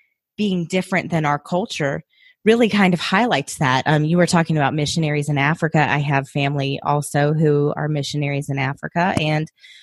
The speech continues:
where they are is, um, a very, uh, covered up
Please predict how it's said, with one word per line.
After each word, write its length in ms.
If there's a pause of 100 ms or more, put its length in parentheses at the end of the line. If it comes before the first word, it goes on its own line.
(440)
where 440
they 400
are 640
is, 560
um, 500 (1160)
a 120
very, 760 (100)
uh, 300 (120)
covered 340
up 280